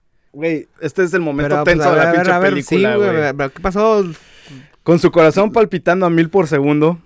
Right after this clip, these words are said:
Speaker 1: y el dedo sobre el gatillo a, a nada de ser tirado, por algún puto milagro de Dios, los insurgentes,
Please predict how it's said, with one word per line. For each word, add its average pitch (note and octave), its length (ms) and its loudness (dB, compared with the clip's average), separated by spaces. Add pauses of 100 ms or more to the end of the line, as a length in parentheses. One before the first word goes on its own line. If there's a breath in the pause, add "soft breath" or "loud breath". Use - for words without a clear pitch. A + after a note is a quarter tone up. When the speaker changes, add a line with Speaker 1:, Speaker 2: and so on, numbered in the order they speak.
(380)
Speaker 1:
y B2 120 -6
el B2 120 -2
dedo E3 200 2
sobre C3+ 200 0
el A#2+ 80 -4
gatillo C3+ 400 -2
a, A2+ 100 -2 (180)
a A#2+ 120 -6
nada D3 420 0
de A#2 320 -2
ser C3 180 -8
tirado, B2 420 -4 (1120)
por C3 200 -6
algún D3 340 2
puto B3+ 400 -2
milagro E3 400 2
de C3 140 2
Dios, A#2+ 480 -4 (140)
los C3+ 160 -10
insurgentes, A#3 800 -4